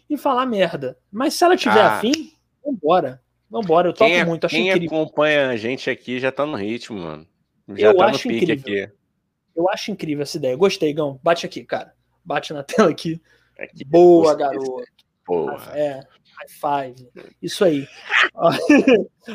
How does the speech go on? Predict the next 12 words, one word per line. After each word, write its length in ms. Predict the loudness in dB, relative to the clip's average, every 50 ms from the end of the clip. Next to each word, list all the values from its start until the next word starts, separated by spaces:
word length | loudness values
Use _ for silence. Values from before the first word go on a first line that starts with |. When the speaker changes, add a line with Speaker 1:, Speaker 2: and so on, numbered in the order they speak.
| -2 4
Speaker 1:
ó, 180 | 4 6 6
gente, 480 | 4 2 0 0 0 -2 -6 -8 -14 -14 -18 _ _
estamos 240 | _ -4 -2 0 0
acabando 380 | 0 0 0 -2 -2 0 -2 -2
aqui, 260 | -4 -6 -6 -6 -4
hein? 240 | -4 -4 -4 -6 _
Pânico 500 | -4 -2 -2 -2 -4 -4 -6 -6 -8 -8
de 300 | -8 -10 -12 -12 -10 -8
esquerda. 600 | -8 -8 -6 0 2 2 2 2 -2 -6 -6 -4 -2
Ô, 280 | 0 0 0 0 -2
Conrado, 340 | -6 -8 -8 -6 -8 -8 -8
peraí. 680 | -8 -8 -6 -6 -6 -6 -6 -4 -4 -4 -4 -6 -6